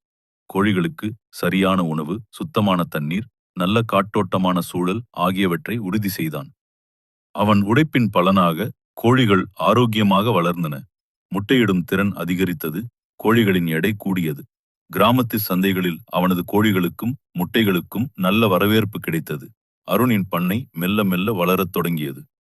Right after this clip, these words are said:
ஓராண்டிற்கு பிறகு அருணின் பண்ணை ஆயிரம் கோழிகளுடன் பிரம்மாண்டமாக வளர்ந்திருந்தது. அவனது வெற்றி கிராமத்திற்கே ஒரு உதாரணமாக அமைந்தது. முன்பு கேலி செய்தவர்கள் எல்லாம் இப்போது அவனிடம் வந்து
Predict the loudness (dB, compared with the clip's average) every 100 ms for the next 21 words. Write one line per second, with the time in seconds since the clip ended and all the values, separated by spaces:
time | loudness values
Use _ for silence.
0 | _ _ _ -4 2 4 4 2 0 -4
1 | -2 -2 0 -2 -6 _ _ 0 2 4
2 | 2 2 0 0 -2 -4 0 2 4 2
3 | 4 4 4 2 -2 -4 -6 -4 0 4
4 | 4 4 2 0 0 0 2 0 -2 -4
5 | -8 -12 _ _ _ _ -6 0 2 2
6 | 0 -2 -6 0 2 2 2 -2 -4 -2
7 | 0 0 0 2 4 2 0 -2 -2 -4
8 | -4 -6 -12 -18 _ _ _ _ _ _
9 | _ _ _ -2 2 2 0 2 2 2
10 | 0 2 0 0 -2 -2 -2 -4 _ _
11 | -10 -6 -2 2 2 2 2 2 2 0
12 | -2